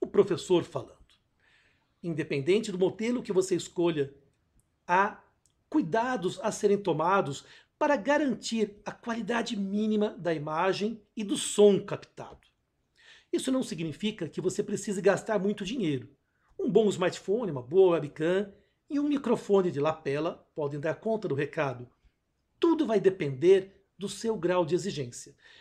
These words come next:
Tenho um canal no YouTube, o canal Sala de Ciências, onde até hoje publiquei diversas videoaulas e pequenos documentários sobre natureza.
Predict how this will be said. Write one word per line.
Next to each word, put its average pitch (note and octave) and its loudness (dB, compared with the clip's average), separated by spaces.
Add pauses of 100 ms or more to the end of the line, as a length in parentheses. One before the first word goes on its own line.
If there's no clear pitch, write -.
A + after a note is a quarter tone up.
(240)
Tenho D#4+ 0
um G3 -2
canal C#3+ 0
no E3+ 0
YouTube, G3 -4
o C3+ -6
canal D3+ -2
Sala D3+ -4
de C#3 -10
Ciências, F#3+ -6 (1080)
onde G#3 6
até A3+ 0
hoje G#3+ 4
publiquei F#3+ -2
diversas F#3+ 2
videoaulas E3 -2 (280)
e - -8
pequenos A#3 0
documentários G3+ 0
sobre E3 -8
natureza. D#3 -2